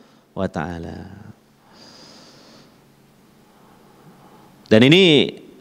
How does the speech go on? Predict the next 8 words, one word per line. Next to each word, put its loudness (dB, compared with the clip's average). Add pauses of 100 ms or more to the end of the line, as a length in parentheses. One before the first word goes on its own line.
(140)
pelajaran 4
yang 2
mungkin 0 (840)
kita 2
lupa 0
dengan -2
hal -4
ini. -10